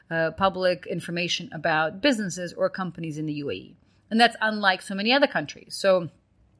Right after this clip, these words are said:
if you're in any, uh, you know, let's say in Europe or in the U K or, or in the U S or Australia, if you wanna know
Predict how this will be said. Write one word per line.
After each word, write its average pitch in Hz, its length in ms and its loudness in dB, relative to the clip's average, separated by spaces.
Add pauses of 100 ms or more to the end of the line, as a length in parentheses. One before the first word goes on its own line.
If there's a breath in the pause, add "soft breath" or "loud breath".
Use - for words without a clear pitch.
(120)
if 190 160 -2
you're 175 140 0
in 165 60 -4
any, 175 440 -2
uh, 165 300 0 (140)
you 147 140 -12
know, 147 120 -18
let's 151 140 -16
say 151 120 -2
in 151 180 -6
Europe 185 540 6
or 156 180 -6
in 147 120 -14
the 147 60 -12
U 143 140 -12
K 208 380 6
or, 147 220 2 (360 loud breath)
or 156 280 0
in 147 100 -2
the 147 60 -4
U 185 180 0
S 220 340 6
or 151 120 -10
Australia, 208 500 4
if 185 160 -2
you 185 80 -10
wanna 190 200 -4
know 180 380 -2